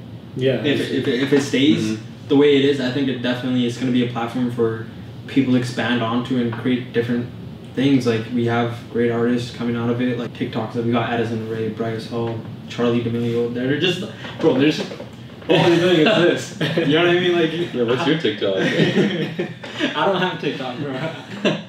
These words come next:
Speaker 2: <laughs> There's a reason. I hate, I don't, I watch TikTok, but I would not download the app because I know I would spend every hour of my day on there. It's, it's distracting.
Speaker 3: Yeah, I had it for probably, like, a week,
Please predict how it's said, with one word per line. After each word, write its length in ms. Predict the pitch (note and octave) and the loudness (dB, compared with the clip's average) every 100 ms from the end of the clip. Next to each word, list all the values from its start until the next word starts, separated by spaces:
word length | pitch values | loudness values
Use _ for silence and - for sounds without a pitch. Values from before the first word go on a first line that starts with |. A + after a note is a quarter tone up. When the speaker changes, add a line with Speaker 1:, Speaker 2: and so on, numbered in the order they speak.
| - | -18
Speaker 2:
<laughs> 200 | - - | -20 -2
There's 180 | D#3 D#3+ | 0 2
a 100 | D#3+ | 2
reason. 340 | F#3 F#3 - - - - | 2 0 -6 -14 -20 -14
I 200 | D3+ E3 | -2 2
hate, 580 | E3 E3 - - - - - - - | 4 2 -2 -2 -2 -2 -10 -20 -6
I 100 | E3+ | -2
don't, 140 | F#3+ F#3+ | -2 0
I 200 | G3+ F3 | 0 2
watch 240 | G3+ G#3+ | 0 0
TikTok, 500 | G#3+ G#3 G#3+ A3 - | -2 -2 -4 -6 -6
but 300 | D3 D3 - | -6 -6 -6
I 100 | D3 D#3 | -2 -2
would 180 | D#3+ | 0
not 240 | D3+ D3 C#3+ | -2 -2 -4
download 320 | C#3+ D3 C#3 | -4 -4 -2
the 100 | C3+ | 0
app 140 | C3+ C3 | -2 -2
because 140 | C#3 | -4
I 100 | C3 | -4
know 180 | C3 C3 | -4 -4
I 40 | C3 | -4
would 120 | C3 | -4
spend 260 | C#3 C3 - | -4 -6 -8
every 480 | C#3+ C#3 C#3 C#3 B2+ | -6 -4 0 -2 -2
hour 320 | B2+ C3 C3 | -4 -4 -2
of 60 | C3 | -2
my 120 | B2 | -2
day 240 | A#2+ C3 A#2+ | -2 -2 -2
on 240 | A#2+ A#2 | -4 -6
there. 380 | A#2 A#2+ A#2+ A#2+ | -6 -6 -6 -8
It's, 320 | B2 - - - - - - - - - | -8 -12 -16 -16 -18 -18 -16 -16 -16 -10
it's 140 | C#3 - | -8 -4
distracting. 520 | B2+ C3 B2 A#2 A2 - - - - - - - - - - - - | -2 0 0 -2 -6 -10 -14 -16 -16 -16 -16 -14 -14 -14 -14 -12 -4
Speaker 3:
Yeah, 400 | - E2+ E2+ - | -2 0 -2 -4
I 220 | G#2 G2+ | 0 2
had 200 | G#2+ A2+ | 4 4
it 120 | A2+ - | 2 2
for 360 | G#2 F#2 F2+ - - - - - - - - - | 0 0 -2 -8 -16 -16 -16 -16 -16 -16 -14 -4
probably, 220 | D#3+ B2+ | 2 2
like, 80 | G2+ | 4
a 60 | F#2 | 2
week, 360 | F2 F2+ F2+ | 4 4 2